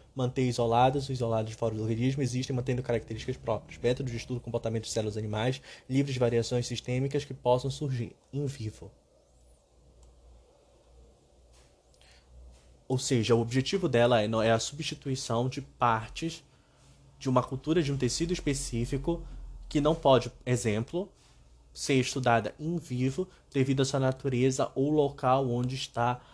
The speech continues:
alojada. Procuro pensar, exemplo, teix-, células de Leydig e Sertoli no testículo poderiam ser cultivadas e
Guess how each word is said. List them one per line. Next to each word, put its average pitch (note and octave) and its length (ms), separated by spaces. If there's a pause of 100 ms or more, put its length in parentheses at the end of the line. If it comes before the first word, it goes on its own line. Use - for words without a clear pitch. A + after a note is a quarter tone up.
(240)
alojada. C3 840 (1300)
Procuro E3 320
pensar, D#3 560
exemplo, B2 580
teix-, C3 460
células D3 440
de B2+ 100
Leydig E3+ 760 (320)
e C#3 100
Sertoli B2 800
no C3 100
testículo B2 720 (240)
poderiam C3 480
ser A#2 240
cultivadas G#2 880 (1080)
e B2+ 220